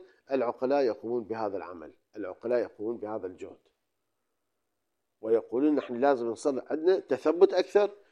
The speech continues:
ويصير عندنا ظن بالوفاق، ماكو عندنا ظن بالخلاف، حتى نجي نثبت ماذا؟ نثبت حجية الظهور." فلذلك ما يمكن أن يدعيه البعض، وما يمكن أن يدعيه البعض بأن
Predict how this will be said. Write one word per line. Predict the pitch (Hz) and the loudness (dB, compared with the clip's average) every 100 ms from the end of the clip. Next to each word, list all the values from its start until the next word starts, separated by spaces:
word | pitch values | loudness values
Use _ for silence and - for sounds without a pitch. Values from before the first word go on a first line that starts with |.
| _ - | _ -6
ويصير | - 127 | -2 -2
عندنا | 123 127 123 | -2 0 4
ظن | 147 202 208 190 - | 8 8 6 -6 0
بالوفاق، | 185 190 180 185 185 - _ | 6 8 8 4 4 -2 _
ماكو | 127 160 175 | 2 2 4
عندنا | 175 190 185 | 4 6 8
ظن | 196 196 | 8 6
بالخلاف، | 196 190 202 214 - - _ | 6 8 8 8 2 -20 _
حتى | - 151 175 | -6 2 4
نجي | 147 151 | 4 2
نثبت | 147 147 143 139 | -2 -2 -2 0
ماذا؟ | 135 131 - _ _ _ | -2 -2 -10 _ _ _
نثبت | 110 123 107 104 | -10 -6 -6 -6
حجية | 92 87 104 104 | -10 -12 -12 -12
الظهور." | 90 78 80 78 85 82 _ _ _ _ _ _ _ _ _ _ _ - | -14 -18 -16 -16 -16 -18 _ _ _ _ _ _ _ _ _ _ _ 2
فلذلك | 147 151 170 208 180 151 151 151 _ - | 6 6 8 8 6 4 -2 -2 _ 2
ما | 139 156 | 8 10
يمكن | 175 240 208 185 | 10 6 4 4
أن | 131 127 | 4 -2
يدعيه | 110 - 104 127 123 | -4 -2 -2 -2 -4
البعض، | 104 80 101 107 _ - | -8 -6 -6 -6 _ -12
وما | 107 120 | -4 0
يمكن | 135 151 131 101 | 0 0 -4 -8
أن | 95 | -6
يدعيه | 95 90 104 123 120 | -8 -6 -4 -2 -4
البعض | 98 95 95 90 | -8 -6 -8 -8
بأن | 87 131 104 | -6 -4 -4